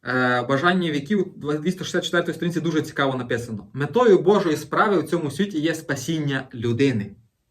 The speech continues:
Е, наступне.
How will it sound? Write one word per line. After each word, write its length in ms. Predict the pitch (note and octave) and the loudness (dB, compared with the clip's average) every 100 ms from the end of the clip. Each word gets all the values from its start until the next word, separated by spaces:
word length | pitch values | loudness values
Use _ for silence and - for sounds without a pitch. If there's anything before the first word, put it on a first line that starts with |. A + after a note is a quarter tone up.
| _ _ _ _ _ _ _ _ _ _ _ _ _ _ _ _ _ _ _ _ _ _ _ _ _ _ _ _ _ _ _ | _ _ _ _ _ _ _ _ _ _ _ _ _ _ _ _ _ _ _ _ _ _ _ _ _ _ _ _ _ _ _
Е, 60 | C#3 | -4
наступне. 680 | C3+ C3+ B3+ A#3+ C#3 A2 | -2 0 2 0 0 -10